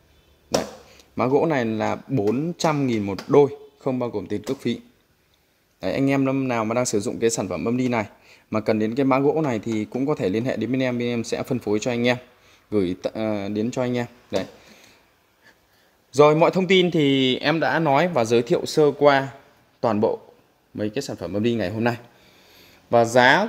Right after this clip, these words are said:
của chiếc, các chiếc âm ly em đã báo rõ và giá đấy là giá chưa bao gồm tiền cước phí. Giá nói để bán, không phải giá nói để nói thách. Sản phẩm rất đẹp.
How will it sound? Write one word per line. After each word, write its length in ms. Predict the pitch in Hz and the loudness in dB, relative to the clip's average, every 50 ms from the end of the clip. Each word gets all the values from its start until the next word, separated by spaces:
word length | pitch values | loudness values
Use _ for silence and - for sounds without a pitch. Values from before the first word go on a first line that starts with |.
| - - | -4 -4
của 280 | 175 135 110 101 98 92 - - | 0 2 2 2 2 0 -4 -8
chiếc, 220 | - - 220 311 294 - - _ _ _ _ _ _ _ _ _ _ _ _ _ _ _ _ _ _ _ _ - | -4 -2 -2 -2 -2 -6 -14 _ _ _ _ _ _ _ _ _ _ _ _ _ _ _ _ _ _ _ _ -2
các 140 | 175 180 | -2 0
chiếc 140 | - 214 208 | 0 0 2
âm 120 | 185 175 165 | 2 2 2
ly 200 | 165 160 151 147 | 2 0 0 0
em 120 | 139 139 | 0 -2
đã 80 | 143 139 | -2 -2
báo 280 | 127 120 113 123 135 | 0 0 2 2 2
rõ 260 | 143 156 - - 175 190 175 | 0 0 -2 -2 -4 -4 -4
và 140 | 127 110 104 | -4 -4 -2
giá 260 | 101 101 117 110 127 | -2 -2 -2 -2 -2
đấy 140 | 135 135 151 | -2 -4 -4
là 100 | 147 120 | -6 -6
giá 260 | 104 107 107 110 117 - - | -4 -4 -4 -6 -8 -10 -6
chưa 220 | - - 170 165 156 | 0 2 2 2 2
bao 160 | 147 143 139 | 0 0 -2
gồm 160 | 120 110 98 | -2 -2 -4
tiền 160 | - 104 95 | -4 -6 -6
cước 120 | - 147 147 - | -4 -6 -6 -4
phí. 220 | - 120 123 156 - - _ _ _ _ _ _ _ _ _ _ _ _ - | -4 -4 -4 -4 -8 -16 _ _ _ _ _ _ _ _ _ _ _ _ -4
Giá 220 | 107 107 120 123 143 | 2 4 4 4 4
nói 220 | 156 135 131 156 | 2 -2 -2 -2
để 140 | 156 123 95 | -2 -4 -2
bán, 300 | 90 92 92 113 143 151 | -2 -2 -2 -2 -6 -8
không 200 | - - - 135 | -6 -6 -6 -4
phải 100 | 110 101 | -4 -6
giá 180 | - 104 104 | -4 -4 -4
nói 200 | 117 117 113 123 | -4 -4 -6 -4
để 140 | 139 120 98 | -4 -4 -6
nói 140 | 87 87 95 | -6 -6 -6
thách. 240 | - 135 143 160 - - - _ | -2 -2 -2 -2 -4 -8 -20 _
Sản 220 | - - 131 104 104 | -10 -4 -4 -2 0
phẩm 280 | 120 110 87 - 92 | 0 0 0 0 0
rất 180 | 117 165 175 - | 0 0 2 4
đẹp. 440 | 131 123 117 107 - - - _ | 4 2 2 2 -2 -10 -20 _